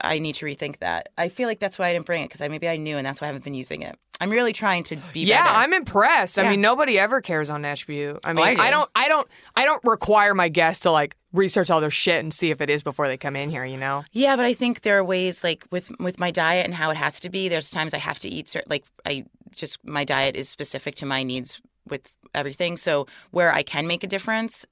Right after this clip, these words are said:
Speaker 1: I feel like I wanna make a difference.
Speaker 2: Yeah.
Speaker 1: And so, and if any ti-, if, as people listen to me or people wanna know what I use, I'd love it to be cruelty-free. I think if I can, why not?
Speaker 2: Yeah,
Speaker 1: Um,
Speaker 2: baby.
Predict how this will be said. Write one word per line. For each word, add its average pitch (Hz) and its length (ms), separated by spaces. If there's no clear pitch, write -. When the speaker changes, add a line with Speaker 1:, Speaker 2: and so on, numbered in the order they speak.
Speaker 1:
I 147 160
feel 160 180
like 139 320
I 143 120
wanna 143 200
make 135 160
a 143 60
difference. - 420
Speaker 2:
Yeah. 170 140
Speaker 1:
And 175 80
so, 147 220
and 160 140
if 156 160
any 170 160
ti-, 196 160
if, 165 140
as 160 200
people 165 280
listen 160 260
to 151 40
me 151 140
or 143 100
people 151 300
wanna 139 180
know 139 140
what 139 140
I 131 180
use, 160 500
I'd 139 140
love 143 140
it 139 120
to - 120
be 139 180
cruelty-free. 143 540
I 127 60
think 135 220
if - 140
I - 60
can, 127 320
why 135 160
not? 127 260
Speaker 2:
Yeah, 160 280
Speaker 1:
Um, 151 120
Speaker 2:
baby. 175 260